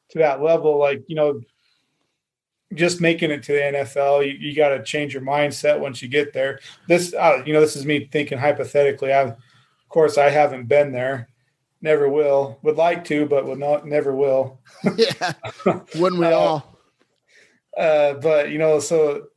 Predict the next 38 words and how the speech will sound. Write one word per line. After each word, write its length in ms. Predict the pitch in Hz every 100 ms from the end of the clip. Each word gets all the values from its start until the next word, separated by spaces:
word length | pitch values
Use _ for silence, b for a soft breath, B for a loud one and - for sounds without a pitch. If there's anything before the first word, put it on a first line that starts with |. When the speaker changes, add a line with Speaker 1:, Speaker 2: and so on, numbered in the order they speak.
| - -
Speaker 1:
then, 480 | 170 170 147 147 - _ _
you 100 | 185
know, 100 | 165
once, 280 | 156 185 180
then 160 | 170 170
once 180 | 180 170
you 80 |
get 160 | 147 156
into 400 | 170 160 165 156
it, 120 | 160
you 120 | 147
get 140 | 147 151
your 120 | 135
feet 320 | - 165 151
set 300 | - 147 151
and 120 | 147
you 100 | 143
can 140 | 139 123
play 240 | 147 139
pretty 300 | 139 139 135
good. 340 | 127 135 139 131
And 120 | 135
then, 280 | 139 127 117 b b b b _ -
like 160 | 156
you 140 | 170 175
said, 260 | 175 156
making 300 | 151 156 156
it 140 | 147 -
to, 400 | 165 151 143 135
you 160 | 135
know, 200 | 143 143
the, 360 | 139 135 131 123 -
the 100 | 151
Super 320 | - 156 139
Bowl 320 | 127 143 139
and 80 | 131
stuff. 460 | - 139 139 131 131
And, 240 | 123